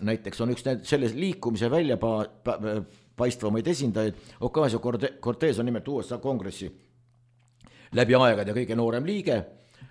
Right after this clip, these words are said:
Ta on kolmkümmend üks, ta on kaheksakümmend üheksa sündinud. Ja ütleb, et oh, tax the rich, ehk see on siis maksustage rikkaid. See rikaste vihkamine,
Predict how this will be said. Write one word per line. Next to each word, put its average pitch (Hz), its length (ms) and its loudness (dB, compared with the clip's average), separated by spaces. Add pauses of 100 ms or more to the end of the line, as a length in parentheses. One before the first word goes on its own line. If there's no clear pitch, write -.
(260)
Ta 120 160 -2
on 117 100 0
kolmkümmend 113 460 0
üks, - 460 -2 (680)
ta - 140 -12
on - 20 -6
kaheksakümmend 110 400 0
üheksa 104 180 -4
sündinud. 117 460 -2 (1400)
Ja 127 80 4
ütleb, 147 320 2
et - 100 0
oh, 185 360 8 (420)
tax - 380 2 (100)
the 110 80 -6
rich, 156 480 0
ehk 135 320 0
see 123 180 -4
on 120 220 0
siis 110 380 -4 (240)
maksustage 87 760 -2
rikkaid. 92 560 -4 (560)
See 107 160 0
rikaste 123 720 -2
vihkamine, 80 680 -8